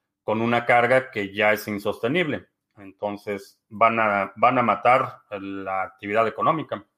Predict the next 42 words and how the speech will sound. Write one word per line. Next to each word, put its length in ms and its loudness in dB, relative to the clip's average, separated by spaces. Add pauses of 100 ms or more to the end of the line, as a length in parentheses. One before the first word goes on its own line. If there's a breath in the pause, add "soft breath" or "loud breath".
(260)
Ah, 320 -10
¿dónde 220 -4
puedo 220 0
aprender 420 -4
más 240 0
sobre 260 -2
esas 300 -4
métricas? 720 -2
Dice 260 -12
Jack 220 -8
in 60 -10
the 40 -8
Box. 340 -6
Eh, 720 -8
no 200 -10
sé 340 -6
a 200 -6
qué 100 -10
métricas 760 -10
te 100 -8
refieres. 760 -8 (1700)
Eh, 180 -14
¿qué 80 -4
opinas 840 -4
de 120 -8
pasar 600 0
momentáneamente 1200 0
U 120 0
S 200 -4
D 100 0
a 60 0
Neutrino 560 -4
mientras 420 -6
B 120 -4
T 140 -12
C 280 -8
corrige 400 -6
en 160 -6
el 420 -10
próximo 420 -6
cripto 300 -14
invierno? 720 -2